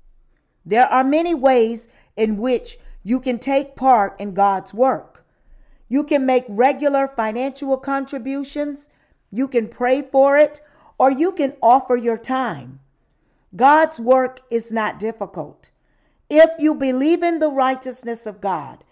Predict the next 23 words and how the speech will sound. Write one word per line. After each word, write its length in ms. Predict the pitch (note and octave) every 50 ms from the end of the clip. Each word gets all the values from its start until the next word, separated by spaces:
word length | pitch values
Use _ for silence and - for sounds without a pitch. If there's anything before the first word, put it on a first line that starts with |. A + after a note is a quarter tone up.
| _ _ _ _ _
and 200 | - B3 C4+ B3+
obey 520 | B3 A#3+ A#3 G#3+ E3+ A#3+ A#3+ C4+ D4+ D#4+ D4
his 280 | C#4 C#4 C#4+ C#4+ C#4+
will, 600 | A3+ G#3+ B3 C4+ C#4 A3 E3 A#2+ F#2+ F2 - - _ _ _ _ _ _ _ _ _
then 240 | - G3 G3 F#3+ F#3+
you 360 | F#3 A#3+ C#4+ E4 F4 E4 - -
are 280 | C4 C4+ C#4 D4 D4+
someone 720 | D4+ - - - B3+ A3+ A3 G3 F#3+ F#3+ F#3+ F#3+ G3 G3 F#3 _ _ _ _ _
who 180 | - F4 F#4 F4+
can 200 | F4+ D#4+ D4 C#4
carry 440 | A3 A#3 C4 C4+ C4 C4+ C4+ C4 B3+
out 280 | A#3+ A#3 A3+ A3+ A#3 -
God's 420 | A3+ A3 G#3+ G#3+ G#3 - - -
work 440 | G#3+ C4 C4+ B3 G#3+ - - - _ _ _ _ _ _ -
in 280 | A#3+ A#3+ A3+ G3 G3+ - -
any 280 | B3 C#4 D4 D4+ D4+ D4+
way 300 | B3 B3+ B3+ B3+ C4+ C4
possible. 800 | - - A#3+ A#3 A#3+ A#3 - - F3 D#3+ C#3 C#3+ C3+ A#2 G#2 _ _ _ _ _ _ _ _ _ _ _ _ _ _ _ _ _ _ _ _ _ _ _ _ -
If 280 | - B3 C4+ C4+ C4+ C4
you 160 | C#4 C#4+ C#4
are 140 | B3 A3+ A3
truly 500 | - - C#4+ D4 D4 C#4 B3+ A#3 A3+ G#3+
happy 640 | A#3 C4+ C#4 C#4+ D4 D4 D#4 D#4 D#4 D4+ D4 -